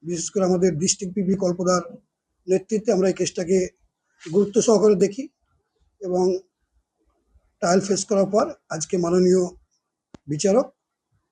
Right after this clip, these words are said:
এই সাদ্দামকে যাবজ্জীবন জেল এবং তিন হাজার টাকা, পঞ্চাশ হাজার টাকা ফাইন, অনাদায়ী আরও তিন মাস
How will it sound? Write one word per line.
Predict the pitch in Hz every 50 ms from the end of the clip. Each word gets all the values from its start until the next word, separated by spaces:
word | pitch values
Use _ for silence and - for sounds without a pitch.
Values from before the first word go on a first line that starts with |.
| _ _ _ _ _ _ _ _ _ _
এই | - 156 156
সাদ্দামকে | - 170 160 165 170 202 202 185 190 202 196 196 190 190 - _ _ _ _ _ _ _ _ _ _ _ _ _ _ _ _ _ _ _ _ _ _ _ _ _ _ _ _ _ _ _ -
যাবজ্জীবন | 139 139 165 165 196 190 165 185 202 202 190 160
জেল | 156 185 220 269 277 - _ _ _ _ _ _ _ _ _ _ _ _ _ _ -
এবং | - 202 214 220 202 190 190
তিন | 190 190 180 180
হাজার | 180 190 175 - _
টাকা, | 202 175 185 185 175 170 - - - - -
পঞ্চাশ | 208 214 208
হাজার | 233 202 220 208 214
টাকা | 220 190 202 202
ফাইন, | 196 - - - 196 202 240 285 311 - _ _ _ _ _ _ _ _ _ _ _ -
অনাদায়ী | 170 190 190 185 208 208
আরও | 175 175 208 269
তিন | 277 - 208 175 175
মাস | 208 208 - - -